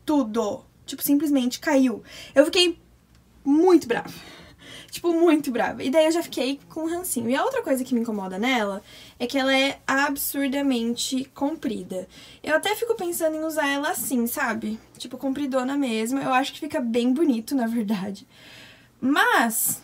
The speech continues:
não sei, aí eu acabo ficando na dúvida e faço aquele clássico de colocar dentro da calça, assim. Porque eu me acho meio baixinha, e daí a blusa com-, eu me acho não, eu sou baixinha. E a blusa comprida assim,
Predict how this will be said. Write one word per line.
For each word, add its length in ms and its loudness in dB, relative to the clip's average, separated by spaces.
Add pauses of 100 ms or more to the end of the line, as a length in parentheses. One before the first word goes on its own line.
(160)
não 120 -6
sei, 360 0
aí 80 2
eu 80 2
acabo 200 -4
ficando 300 -4
na 120 2
dúvida 480 -2
e 240 0
faço 340 -4
aquele 220 -6
clássico 520 -4
de 80 -8
colocar 600 -2
dentro 380 -6
da 100 -4
calça, 480 -6
assim. 400 -6 (640)
Porque 180 -6
eu 60 2
me 100 0
acho 240 2
meio 180 0
baixinha, 480 -2
e 40 -4
daí 160 -2
a 60 -2
blusa 280 -4
com-, 180 -8
eu 100 -4
me 60 0
acho 200 -6
não, 160 0
eu 60 -4
sou 160 -2
baixinha. 640 -4 (380)
E 80 0
a 60 4
blusa 300 0
comprida 480 -4
assim, 440 -4